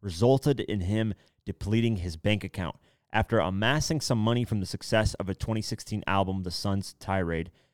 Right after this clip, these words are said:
he invited his friends to come live with him in Los Angeles.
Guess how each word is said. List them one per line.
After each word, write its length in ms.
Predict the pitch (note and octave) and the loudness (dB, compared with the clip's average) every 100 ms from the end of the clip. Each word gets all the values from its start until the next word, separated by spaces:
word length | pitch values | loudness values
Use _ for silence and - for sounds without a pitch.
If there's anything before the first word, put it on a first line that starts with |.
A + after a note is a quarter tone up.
| _ _ | _ _
he 120 | A2+ | -2
invited 500 | G#2 F#2 A#2 C3+ C#3 | 0 4 6 6 2
his 180 | A2+ - | 0 -2
friends 440 | - G#2+ G2+ F#2+ | 0 4 4 2
to 100 | - | -6
come 380 | - - G2 G2+ | -8 -2 -2 -2
live 280 | - F#2+ F2 | -4 -2 -2
with 140 | F#2 | -2
him 140 | - F2+ | -2 -2
in 100 | F2+ | -2
Los 300 | F2 E2+ - | -4 -8 -6
Angeles. 500 | A2 A#2 F#2+ D2+ G#1+ | 0 2 2 -4 -12